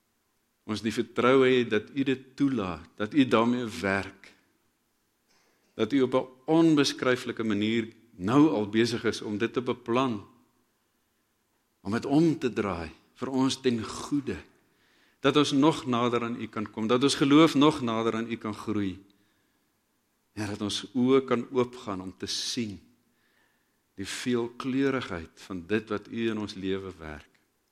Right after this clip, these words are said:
En help ons, Here, om so ons lig te laat skyn, om so, so sout te wees, so suurdeeg wat oral inwerk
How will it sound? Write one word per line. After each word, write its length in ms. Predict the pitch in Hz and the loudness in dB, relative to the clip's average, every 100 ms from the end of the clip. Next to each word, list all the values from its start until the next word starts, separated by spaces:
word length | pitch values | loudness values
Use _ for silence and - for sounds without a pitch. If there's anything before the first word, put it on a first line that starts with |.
| _ _ 113 | _ _ -6
En 80 | |
help 260 | 104 113 127 | 0 0 0
ons, 140 | 131 110 | -4 2
Here, 220 | 107 120 | 4 4
om 220 | 127 113 | 2 0
so 640 | - - - 143 139 113 85 - _ _ _ _ _ _ - | -4 -4 -4 -2 -2 -2 -4 -12 _ _ _ _ _ _ -8
ons 200 | 104 92 | -6 0
lig 260 | 104 131 - - | 2 2 -2 -10
te 80 | 113 | -8
laat 200 | 110 - | -8 -10
skyn, 380 | - 104 98 90 - | -10 -8 -8 -10 -12
om 220 | 104 107 | -6 -4
so, 480 | - - 147 139 123 95 - - _ _ _ - | -2 -2 0 2 2 0 -6 -20 _ _ _ -6
so 160 | 123 | -2
sout 480 | - - 147 139 - | 0 2 2 2 -2
te 120 | 113 92 | -6 -2
wees, 240 | 87 80 | -4 -2
so 160 | - 120 | -2 0
suurdeeg 880 | - - 147 156 143 101 98 76 - - _ _ _ _ _ _ - | 0 0 2 2 0 -2 -4 -4 -10 -20 _ _ _ _ _ _ -8
wat 200 | - - | -8 -2
oral 300 | 135 139 135 - | -2 -2 -6 -6
inwerk 720 | 139 135 95 82 76 - _ | -2 -2 -2 -8 -10 -18 _